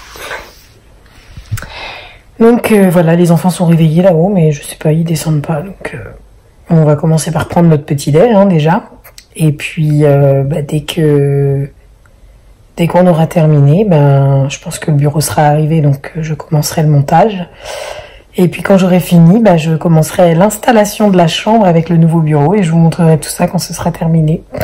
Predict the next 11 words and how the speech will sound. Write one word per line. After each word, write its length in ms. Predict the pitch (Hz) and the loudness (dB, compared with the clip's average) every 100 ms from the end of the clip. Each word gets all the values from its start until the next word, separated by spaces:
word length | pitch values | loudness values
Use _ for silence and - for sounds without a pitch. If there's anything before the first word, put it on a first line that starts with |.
| - - _ - | -10 -14 _ -2
J'ai 240 | 185 196 190 | 0 0 0
hâte 320 | 240 - - | 0 -2 -6
parce 180 | 180 - | -6 -4
que 120 | - | -2
j'en 160 | 170 175 | 0 2
ai 80 | 175 | 4
marre 260 | 170 202 | 2 2
d'avoir 360 | 175 160 165 - | 0 0 -2 -4
ce 240 | - - 165 156 151 - - - - - - - - | -10 -4 -2 -2 -4 -10 -20 -20 -20 -20 -20 -20 -6
bordel. 600 | 190 180 185 196 208 160 - - - - - - _ - - - - - - - - - - - - - - - - - - - - - - - - - - - - | -4 -2 -2 -2 -2 -6 -12 -20 -20 -20 -20 -20 _ -20 -20 -20 -20 -20 -20 -20 -20 -20 -18 -20 -20 -20 -20 -18 -18 -18 -20 -20 -18 -18 -16 -14 -14 -14 -16 -10 -2
Vraiment. 360 | 170 185 165 | 0 2 0